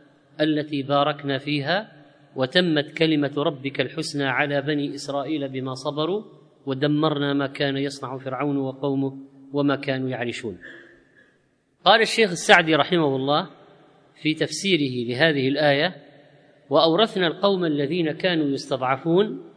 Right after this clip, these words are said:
يعني في الأرض، أي بني إسرائيل الذين كانوا خدمة لآل فرعون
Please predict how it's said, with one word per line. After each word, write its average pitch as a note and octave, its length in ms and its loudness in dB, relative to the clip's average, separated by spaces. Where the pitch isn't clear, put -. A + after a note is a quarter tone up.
يعني D3 240 6
في D3 80 -4
الأرض، E3 300 4
أي D#3 140 6
بني G3 320 2
إسرائيل D3 580 2
الذين E3 420 2
كانوا E3+ 380 2
خدمة A3 640 4
لآل D3+ 300 2
فرعون B2 420 2